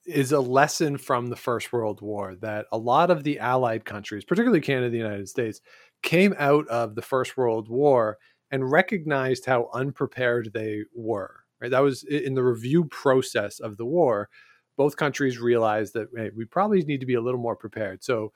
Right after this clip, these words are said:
things like advocating for physical education and the more sports in schools, part of that was influenced by wanting to make sure you had young people who were physically fit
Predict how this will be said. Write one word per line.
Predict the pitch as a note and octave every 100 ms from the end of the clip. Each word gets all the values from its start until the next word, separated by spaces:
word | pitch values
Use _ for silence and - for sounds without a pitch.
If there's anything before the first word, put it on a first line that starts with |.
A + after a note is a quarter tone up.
| _ _ _ _
things | D#3+ D#3+ D3
like | D3 C3 - - _
advocating | A#2 B2+ C3 D3 C#3+ C3
for | A#2 A#2 G2+
physical | - B2 B2 B2
education | A#2 A2+ - A#2 A#2 D#3 C3
and | A2+ G#2+ G2+ _ _ -
the | A2 G#2 _ C3
more | A#2+ B2+ A#2+
sports | - B2 C3 -
in | A2+ G#2+
schools, | - B2 B2+ F#3+ - - _
part | - F3
of | G#3+
that | E3 D3 C3+
was | B2+ A#2+ A2 - D3
influenced | F#3 G#3+ C#3+ B2+ A#2+ A#2+ -
by | B2+ A2+ G#2+ G#2 G2+ - _ _
wanting | B2 C3 C3
to | B2+
make | B2
sure | - C3+
you | B2 A#2
had | A#2 A2+
young | A#2+ D3+
people | C#3+ B2+ B2
who | A#2+
were | C3 A#2+ A#2 _ _
physically | B2 A#2+ C3 - -
fit | - E3+ E3+ A#2+